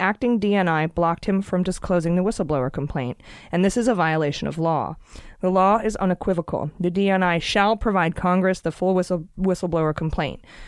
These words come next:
We created the Office of D N I. That did not exist until two thousand and four. I was even in there, I was even there in the nineties when we wrote the whistleblower laws to ensure the security of our intelligence and the safety of our whistleblowers.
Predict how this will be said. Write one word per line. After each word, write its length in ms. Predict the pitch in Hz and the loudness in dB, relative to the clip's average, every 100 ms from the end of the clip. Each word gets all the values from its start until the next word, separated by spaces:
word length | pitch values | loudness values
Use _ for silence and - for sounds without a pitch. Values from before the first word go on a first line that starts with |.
| - - | -16 -4
We 120 | 196 | -2
created 400 | - 208 226 269 | 0 2 2 2
the 120 | 180 | 2
Office 280 | 160 156 165 | 2 0 -2
of 100 | 160 | -4
D 120 | 156 147 | -2 -2
N 140 | 147 | -2
I. 280 | 135 123 165 | -4 -4 -2
That 140 | 165 175 | -2 0
did 120 | 156 | 2
not 160 | 190 | 2
exist 340 | 185 180 196 - | 2 0 0 0
until 200 | 180 180 | -2 -2
two 140 | - | -2
thousand 320 | 175 156 165 160 | 0 0 0 -2
and 120 | 151 | 0
four. 380 | 180 139 147 160 - - - - - - - | -2 -2 -2 -6 -10 -18 -18 -18 -16 -16 -6
I 140 | 226 233 | 0 2
was 120 | 233 | 2
even 140 | 208 233 | 2 4
in 80 | 190 | 4
there, 240 | 180 175 - | 2 0 0
I 120 | 196 | 0
was 100 | 220 | 2
even 200 | 240 240 | 2 2
there 140 | 214 190 | 4 4
in 100 | 185 | 2
the 60 | |
nineties 460 | 175 190 202 151 170 | 2 2 2 0 0
when 140 | 160 | 0
we 80 | 165 | 0
wrote 220 | 147 151 | 0 -2
the 80 | 156 | -2
whistleblower 500 | 143 - 156 151 147 | -4 -4 -2 0 0
laws 360 | 143 175 147 147 | 0 2 0 -2
to 140 | 165 | -2
ensure 240 | 156 - 160 | -2 0 -2
the 80 | 165 | -2
security 480 | 180 - 180 165 | -4 0 0 2
of 80 | 151 | 0
our 100 | 139 | -2
intelligence 520 | 139 - 196 196 208 190 | -2 0 2 2 0 0
and 100 | 170 | -2
the 40 | |
safety 340 | - 147 - 147 | -2 -4 -2 -2
of 100 | 135 | -2
our 100 | 147 | -2
whistleblowers. 680 | 196 170 139 90 - 151 | -2 -4 -4 -4 -4 -6